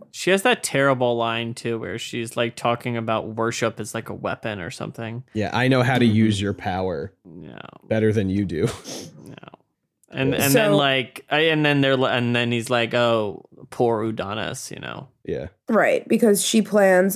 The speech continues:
Speaker 4: on bringing him into the fold to
Speaker 2: Yeah.
Speaker 4: stop. M-,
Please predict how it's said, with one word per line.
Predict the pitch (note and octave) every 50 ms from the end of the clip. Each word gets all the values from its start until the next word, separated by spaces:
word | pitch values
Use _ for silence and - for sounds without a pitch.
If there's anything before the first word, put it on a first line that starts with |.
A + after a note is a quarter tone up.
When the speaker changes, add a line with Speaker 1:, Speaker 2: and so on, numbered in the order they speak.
| -
Speaker 4:
on | - E3 F#3 F3+ E3+ E3 D#3+ D#3+ D#3+ D#3+ G3 G#3+ - - _ _ - -
bringing | - A#3 B3+ A3+ F#3+ F#3 G3 G#3+
him | A3 F#3 F3+
into | E3 F3+ F3+ F#3
the | E3+ -
fold | - - F#3 F3+ F3 E3+ D3 C#3+ D3+ F3 F3
to | - - - - F#3+
Speaker 2:
Yeah. | F3
Speaker 4:
stop. | - - - F#3 E3+ D#3+ C3 - - - - _ _ _ _ -
M-, | - - E3+ E3+ E3+ E3+